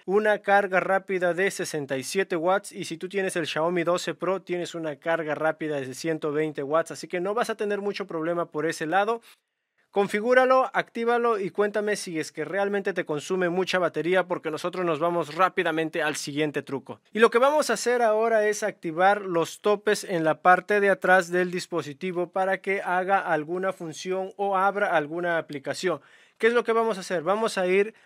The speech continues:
aquí a ajustes, luego vamos a ir a ajustes adicionales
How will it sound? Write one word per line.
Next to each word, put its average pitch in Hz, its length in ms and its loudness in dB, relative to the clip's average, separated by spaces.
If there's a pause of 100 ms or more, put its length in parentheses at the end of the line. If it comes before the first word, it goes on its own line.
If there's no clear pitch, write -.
(100)
aquí 165 420 2
a 175 60 6
ajustes, 208 680 -2
luego 170 300 -4
vamos 180 320 -6
a 180 100 -6
ir 185 360 -8 (160)
a 196 260 -8 (380)
ajustes 202 580 -8
adicionales 208 1040 -6